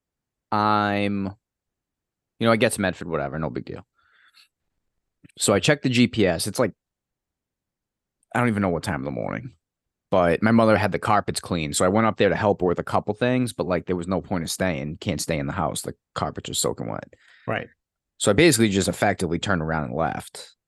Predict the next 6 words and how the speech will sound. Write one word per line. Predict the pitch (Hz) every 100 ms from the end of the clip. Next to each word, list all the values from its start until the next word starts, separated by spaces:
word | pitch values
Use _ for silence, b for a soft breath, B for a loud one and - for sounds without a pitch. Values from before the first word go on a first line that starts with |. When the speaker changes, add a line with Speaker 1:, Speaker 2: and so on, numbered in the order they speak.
| _ 104
Speaker 1:
Um, | 98 90 82 78 71 104 107 _ _ _ _ _ _ _ -
I | -
don't | -
know, | 50 - _ _ _ _ _ -
nine | 90 101
forty-five | 98 110 107 113 120 123 -